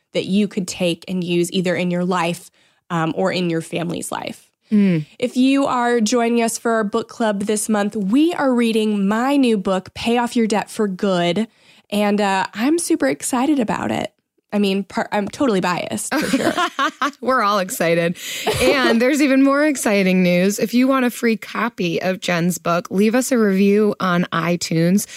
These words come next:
Speaker 2: screenshot that review, and email it to us at frugalfriendspodcast at gmail dot com.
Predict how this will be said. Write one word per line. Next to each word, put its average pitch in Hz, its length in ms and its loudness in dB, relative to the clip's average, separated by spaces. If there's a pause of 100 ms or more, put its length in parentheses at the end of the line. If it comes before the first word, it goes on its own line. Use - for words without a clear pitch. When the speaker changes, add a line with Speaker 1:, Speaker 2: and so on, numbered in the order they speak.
(220)
Speaker 2:
screenshot 262 1040 0
that 170 220 -4
review, 175 420 2
and 180 240 0
email 190 320 4
it - 140 -6
to 175 180 -2
us 156 300 -4
at 170 160 -4
frugalfriendspodcast 175 1300 -6
at 170 120 -6
gmail 170 400 -2
dot - 260 -8
com. 269 380 0